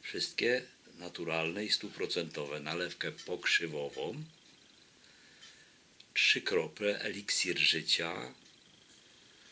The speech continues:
nalewkę siła Tybetu i Tora przeciw zawałom i udarom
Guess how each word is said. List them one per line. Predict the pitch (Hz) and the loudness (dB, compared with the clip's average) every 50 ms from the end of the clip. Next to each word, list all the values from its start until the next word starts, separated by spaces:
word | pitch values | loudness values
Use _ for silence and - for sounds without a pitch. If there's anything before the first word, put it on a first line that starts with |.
| - - - - - - - - - - - - - - - - - - - - - - - - - - - - 120 131 107 | -20 -20 -20 -20 -20 -20 -20 -20 -20 -20 -20 -20 -20 -20 -20 -20 -20 -20 -20 -20 -20 -20 -20 -20 -20 -20 -20 -20 -20 -18 -12
nalewkę | 104 107 104 101 98 95 92 87 - - - - 82 78 76 76 - - - - - | -8 -6 -4 -2 2 2 2 2 0 0 0 0 2 2 0 -2 -6 -12 -18 -6 2
siła | - - - - 131 117 107 92 82 82 | 6 8 8 8 6 6 4 2 2 -2
Tybetu | - - 82 78 73 73 82 73 67 - - - - 156 - - - 160 151 - - - - - - - - - - - - - - - - - | -4 -8 -10 -8 -4 -2 -2 -2 -2 -4 -6 -8 -8 -6 -6 -8 -8 -8 -10 -14 -18 -20 -20 -20 -20 -20 -20 -20 -20 -20 -20 -20 -20 -20 -14 -10
i | 87 87 87 87 90 87 87 - - - - - - - - - - | -8 -6 -6 -6 -6 -6 -10 -14 -18 -20 -20 -20 -20 -20 -12 -10 -6
Tora | - 123 120 120 113 90 73 69 60 55 - - - - - - - - - - - - - - - - - - - - - - - - - - - - - - - - - - - - | 0 2 2 2 2 2 0 -2 -4 -8 -10 -16 -20 -20 -20 -20 -20 -20 -20 -20 -20 -20 -20 -20 -20 -20 -20 -20 -20 -20 -20 -20 -20 -20 -20 -20 -20 -20 -20 -20 -20 -20 -20 -20 -18 -14
przeciw | - - 78 - - 85 82 | -12 -10 -8 -6 -6 -4 -4
zawałom | 78 76 78 78 76 78 85 92 104 120 123 120 123 120 - - | -2 -2 -2 -2 0 0 2 4 4 4 2 0 -2 -8 -12 -10
i | 90 82 82 82 82 78 - - - | -8 -6 -6 -6 -6 -8 -10 -14 -14
udarom | 95 92 87 82 85 87 80 71 69 71 69 69 73 85 107 - | -14 -8 -4 0 0 2 2 0 -2 -4 -8 -10 -12 -12 -14 -16